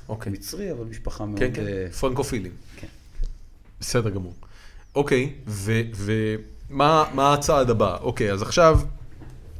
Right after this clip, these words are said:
Speaker 1: הבנתם את מצב ההסגרה, דיברתם עם, עם עורך דין hot shot
Speaker 2: ואז
Speaker 1: שאומר
Speaker 2: זה
Speaker 1: לכם,
Speaker 2: פשוט
Speaker 1: "חבר'ה"
Speaker 2: ידענו שלא תהיה הסגרה, וזה התחיל להתגלגל. זאת אומרת, אני רציתי להגיע למצב שקודם כל אני יודע איפה הם, כי אין הרי,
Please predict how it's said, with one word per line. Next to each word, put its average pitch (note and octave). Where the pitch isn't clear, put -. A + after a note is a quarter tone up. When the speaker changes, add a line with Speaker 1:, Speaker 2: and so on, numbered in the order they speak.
Speaker 1:
הבנתם B2+
את A2+
מצב A2+
ההסגרה, G#2
דיברתם A2+
עם, A2
עם A#2+
עורך G#2
דין A2+
hot -
shot C3
Speaker 2:
ואז A2
Speaker 1:
שאומר A2+
Speaker 2:
זה B2
Speaker 1:
לכם, -
Speaker 2:
פשוט A#2+
Speaker 1:
"חבר'ה" B2
Speaker 2:
ידענו C#3
שלא C#3+
תהיה C3+
הסגרה, A2+
וזה G#2+
התחיל C3+
להתגלגל. A#2
זאת -
אומרת, G2+
אני A#2+
רציתי C3
להגיע A2+
למצב C3
שקודם A#2
כל C#3+
אני B2
יודע A2+
איפה G2+
הם, G2+
כי G#2
אין A2
הרי, G#2+